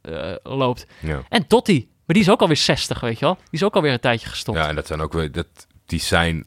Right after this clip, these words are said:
Speaker 2: omdat ze daar zo lang zijn, Roma-spelers geworden. Maar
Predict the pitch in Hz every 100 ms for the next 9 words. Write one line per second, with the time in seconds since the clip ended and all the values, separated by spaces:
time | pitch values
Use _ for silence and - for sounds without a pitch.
0 | - 92 76 101 98 101 85 85 - 90
1 | 82 85 98 90 82 80 92 98 - 87
2 | 76 73 78 76 76